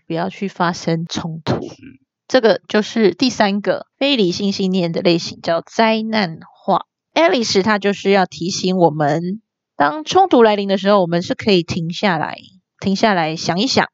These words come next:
Speaker 2: 嗯。
Speaker 1: 诶，我们是不是有什么样的信念在影响我们？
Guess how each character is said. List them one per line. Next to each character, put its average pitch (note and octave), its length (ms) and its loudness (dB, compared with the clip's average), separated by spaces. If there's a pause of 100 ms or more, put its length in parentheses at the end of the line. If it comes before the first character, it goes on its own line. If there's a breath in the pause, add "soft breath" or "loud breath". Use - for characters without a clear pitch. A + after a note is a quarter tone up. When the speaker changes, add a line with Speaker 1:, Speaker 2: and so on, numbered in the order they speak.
(200)
Speaker 2:
嗯。 A2+ 280 0 (220)
Speaker 1:
诶， A#3+ 260 4 (120)
我 E3+ 140 4
们 E3 200 2
是 A3+ 120 -2
不 A#3 60 0
是 B3 60 2
有 F#3 160 6
什 F#3 220 0
么 E3+ 120 -4
样 G3 460 0
的 E3+ 100 0
信 F#3+ 460 0
念 G3+ 260 2
在 A3 200 0
影 F3+ 200 -8
响 F3 260 -4
我 E3 120 0
们？ - 200 -8